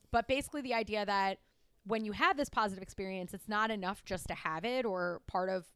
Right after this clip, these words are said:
part of what makes this equation work is it not just that you had the experience, but also the extent to which you share that experience with other people.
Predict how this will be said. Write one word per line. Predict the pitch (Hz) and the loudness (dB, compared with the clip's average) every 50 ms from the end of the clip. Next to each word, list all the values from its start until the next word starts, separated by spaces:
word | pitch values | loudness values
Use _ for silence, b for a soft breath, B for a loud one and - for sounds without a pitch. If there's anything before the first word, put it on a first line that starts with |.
| _ _ - | _ _ -4
part | - 196 190 196 | -2 0 0 0
of | 190 - - | -2 -4 -4
what | 185 175 - - | -6 -6 -6 -6
makes | 175 170 170 - - | -8 -8 -8 -8 -10
this | - 175 170 - - - | -10 -10 -10 -10 -12 -14
equation | 190 - 196 185 175 165 170 165 165 | -8 -4 -4 -2 -2 -2 -4 -6 -4
work | 160 165 220 262 - - B B B B B B - | -2 -2 -2 -2 -4 -10 B B B B B B -2
is | 247 240 | 0 0
it | 277 240 | 0 0
not | 226 220 220 - | 0 0 0 0
just | 214 185 - | -2 -8 -8
that | - - | -8 -8
you | - 190 | -10 -4
had | - 339 392 403 269 | 2 2 2 2 2
the | 247 | -2
experience, | 226 - - - 196 190 190 180 175 170 180 - - b b b b b - | -6 -6 -6 -6 -4 -4 -2 -2 -2 -4 -6 -8 -12 b b b b b 4
but | 233 233 220 - _ | 6 6 6 4 _
also | - 220 233 254 262 - 240 226 | 6 6 6 6 6 4 2 0
the | 208 214 208 | 0 0 -4
extent | 196 - - - 202 202 | -4 -4 -4 -4 -4 -4
to | - 208 | -4 -4
which | 190 196 - - | -4 -4 -4 -6
you | 196 185 | -6 -6
share | - - - 202 185 180 185 196 | -6 -4 -4 -2 -2 -2 -2 -2
that | 190 185 175 | -2 -4 -4
experience | 170 - - - 175 170 175 170 170 - | -6 -10 -10 -10 -8 -6 -6 -6 -6 -8
with | 180 175 - | -10 -10 -8
other | - 175 165 156 | -8 -8 -6 -8
people. | - - - 160 - 196 208 226 269 349 | -8 -10 -12 -8 -4 -2 0 0 0 -2